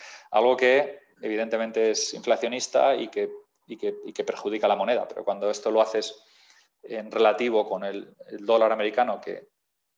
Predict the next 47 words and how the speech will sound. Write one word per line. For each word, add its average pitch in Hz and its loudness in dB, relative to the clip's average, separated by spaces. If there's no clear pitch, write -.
que 98 -8
está - -10
imprimiendo 104 -4
todavía 104 0
más - -2
y 104 -2
a 104 2
mayor 107 0
velocidad, 110 0
pues, - -10
eh, - -16
a 101 -10
ver 101 -12
quién 104 -6
es 101 -8
más 95 -2
feo, - 2
¿no? 110 -4
De 117 -2
los 98 -4
dos. - -8
Al 95 -10
final 104 -6
no, 117 -2
no 117 0
es 117 -2
un 117 -10
tema 117 4
para 110 4
mí 113 -6
de, 107 0
de 104 -4
que - -8
China 104 -2
o 107 -6
el 107 -6
yuan 107 0
sean 110 -2
particularmente 107 -2
atractivos, 110 -4
es, - -6
es - -10
un 101 -20
tema 98 -4
de 95 -6
que 95 -16
el, 90 -12